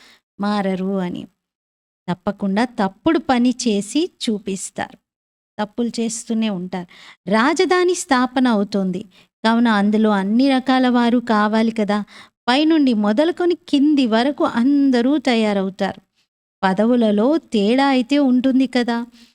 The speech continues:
ఇక్కడ కూడా నంబర్ వారీ పదవులు ఉన్నాయి. కేవలం తేడా ఏమిటి? అక్కడ ఆయుష్ ఎక్కువగా ఉంటుంది, అలాగే సుఖం కూడా ఎక్కువగా ఉంటుంది.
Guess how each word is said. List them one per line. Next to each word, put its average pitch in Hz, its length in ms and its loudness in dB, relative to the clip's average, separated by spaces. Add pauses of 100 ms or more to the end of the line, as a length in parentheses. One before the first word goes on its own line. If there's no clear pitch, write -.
(280)
ఇక్కడ 392 280 0
కూడా 240 400 0
నంబర్ 262 420 2
వారీ 277 320 2
పదవులు 233 500 0
ఉన్నాయి. 196 500 -2 (640)
కేవలం 330 520 2
తేడా 294 340 2
ఏమిటి? 285 680 2 (360)
అక్కడ 220 280 -2
ఆయుష్ 214 380 0
ఎక్కువగా 285 440 0
ఉంటుంది, 330 640 2 (840)
అలాగే 302 320 2
సుఖం 320 500 0
కూడా 294 200 2
ఎక్కువగా 240 540 0
ఉంటుంది. 185 540 -4